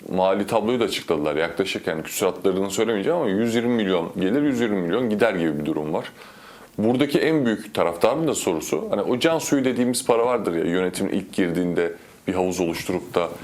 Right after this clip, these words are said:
"Biz bu parayla yol alacağız." dediğimiz para. Bu mesela Sakaryaspor yönetiminde ne kadardı? Şimdi nakit para sıkıntısıyla giriş yapan bir Sakaryaspor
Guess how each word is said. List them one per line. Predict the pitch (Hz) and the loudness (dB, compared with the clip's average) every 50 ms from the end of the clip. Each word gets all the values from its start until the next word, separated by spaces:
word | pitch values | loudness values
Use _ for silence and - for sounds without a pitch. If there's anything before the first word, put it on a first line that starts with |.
| - - - - - | -18 -18 -20 -8 -4
"Biz | - 107 104 | -2 -2 -2
bu | 98 95 - | -4 -2 -2
parayla | 113 104 101 98 95 90 | 0 2 2 2 2 2
yol | 90 87 82 82 | 0 0 0 0
alacağız." | 80 80 76 78 80 78 76 | 0 0 0 0 -2 0 0
dediğimiz | 82 80 78 78 78 76 73 - - | -2 -2 -2 -2 -4 -4 -8 -6 -6
para. | 78 73 76 73 - - - - - - - - - - - - - | -6 -4 -4 -8 -10 -16 -20 -20 -20 -20 -20 -20 -20 -20 -20 -4 0
Bu | 131 143 | 2 2
mesela | 160 156 151 - 147 143 | 4 2 2 2 2 2
Sakaryaspor | 143 - 139 135 143 139 139 - - 131 120 | 2 0 0 2 2 2 2 2 2 2 2
yönetiminde | 117 113 110 - 117 131 147 147 | 2 0 -2 -2 -2 0 0 0
ne | 135 - | 0 0
kadardı? | - - 85 78 73 73 - - - - - - - - - - - - - - - - - - - - - - - - - - | 0 0 2 0 0 -2 -6 -10 -12 -16 -20 -20 -20 -20 -20 -20 -20 -20 -20 -20 -20 -20 -20 -20 -20 -20 -20 -20 -20 -20 -16 -8
Şimdi | - 98 98 92 92 82 90 - - - - - - _ - - - | -2 0 0 2 2 0 -2 -6 -12 -18 -20 -20 -20 _ -20 -8 -6
nakit | 175 123 - - - - - - 185 190 - - | -4 -2 0 0 0 0 0 -2 -2 -2 -4 -2
para | - 139 123 117 110 95 - - | 0 2 2 2 2 0 -2 -2
sıkıntısıyla | - - - - - 110 104 - - - 110 104 95 95 87 78 - - - - - _ - - - 92 | -2 -2 -2 0 0 0 0 0 0 2 2 2 2 2 2 0 -2 -4 -10 -18 -20 _ -10 -6 -4 0
giriş | 85 101 120 147 - 151 | 0 0 0 2 0 0
yapan | 139 - - 110 92 85 78 | 0 0 0 0 0 0 -2
bir | - | -4
Sakaryaspor | - - 101 92 - 147 147 147 143 - - - - 156 | -2 -2 -2 0 0 0 0 2 0 -2 -2 -2 -2 -2